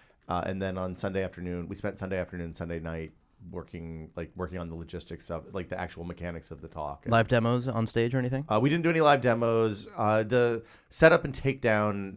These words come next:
Speaker 1: time is not enough to, like, set up a Vive and have it be reliable and
Speaker 2: Yeah.
Speaker 1: be confident that it's gonna work.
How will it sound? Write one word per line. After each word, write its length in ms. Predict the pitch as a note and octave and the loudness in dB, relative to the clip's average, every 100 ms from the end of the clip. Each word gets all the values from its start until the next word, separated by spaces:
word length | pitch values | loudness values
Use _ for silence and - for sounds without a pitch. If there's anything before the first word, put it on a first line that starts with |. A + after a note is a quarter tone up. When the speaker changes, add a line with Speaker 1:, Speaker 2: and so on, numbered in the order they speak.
| - | -10
Speaker 1:
time 260 | G#2 G#2 | -4 -4
is 120 | F#2+ F2+ | -4 -2
not 160 | G2+ | 0
enough 200 | G#2 G2+ | 0 -2
to, 60 | G#2 | -4
like, 140 | G2 | -4
set 140 | - G2 | -4 -6
up 100 | G2+ | -4
a 60 | |
Vive 400 | E2+ F2 F2+ F#2 E2+ - _ A2 | -2 0 0 -2 -8 -20 _ -12
and 120 | F2 | -6
have 140 | F#2 | -6
it 140 | F2+ - _ | -8 -14 _
be 160 | F#2 F2 | -8 -4
reliable 720 | F2+ E2+ E2+ E2+ E2+ E2+ E2+ | -4 -2 -2 -4 -4 -4 -4
and 120 | E2 | -4
Speaker 2:
Yeah. 120 | F2+ | -2
Speaker 1:
be 40 | F2 | -2
confident 300 | F2 E2 E2+ | -4 -8 -14
that 60 | D#2+ | -14
it's 140 | - | -12
gonna 160 | F2 E2 | -10 -8
work. 340 | F2 F2 | -6 -8